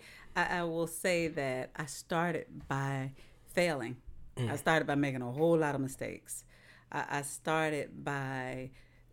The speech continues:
Speaker 1: not only making mistakes, looking at those mistakes and saying, "Okay, how do I make things, um, how do I follow people?"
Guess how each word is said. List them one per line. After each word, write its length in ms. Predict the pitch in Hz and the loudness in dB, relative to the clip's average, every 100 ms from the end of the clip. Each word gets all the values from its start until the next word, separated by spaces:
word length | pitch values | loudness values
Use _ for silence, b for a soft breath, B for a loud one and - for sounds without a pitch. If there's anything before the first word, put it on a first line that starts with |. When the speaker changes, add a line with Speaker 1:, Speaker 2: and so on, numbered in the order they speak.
| - | -4
Speaker 1:
not 320 | 151 170 180 | 4 6 6
only 220 | 165 147 | 6 4
making 420 | 147 196 262 226 151 | 2 2 2 2 0
mistakes, 680 | 135 - 139 131 127 165 | 0 0 0 0 -4 -2
looking 260 | 185 254 240 | 6 8 8
at 140 | 170 | 4
those 180 | 151 143 | 4 2
mistakes 480 | 143 139 156 139 170 | 0 0 0 -2 -4
and 100 | 139 | -4
saying, 260 | 156 143 175 | -2 2 2
"Okay, 380 | 170 131 123 - B B B | 2 0 -4 -8 B B B
how 320 | - 190 175 | -2 2 2
do 180 | 170 160 - | 0 -2 0
I 560 | 139 135 131 131 139 - | 0 0 -2 -4 -6 -2
make 300 | 151 135 131 | -2 -2 -6
things, 600 | - 143 127 120 120 - - b b b - 147 | -6 -4 -2 -4 -6 -8 -10 b b b -12 -6
um, 480 | 127 113 104 123 123 - - | -4 -4 -6 -8 -10 -20 -2
how 160 | 208 | 2
do 100 | 208 | 4
I 180 | 185 151 - - - | 4 2 -2 -18 -2
follow 320 | 208 196 170 | 0 2 2
people?" 480 | - 135 - 92 | 0 -6 -6 -10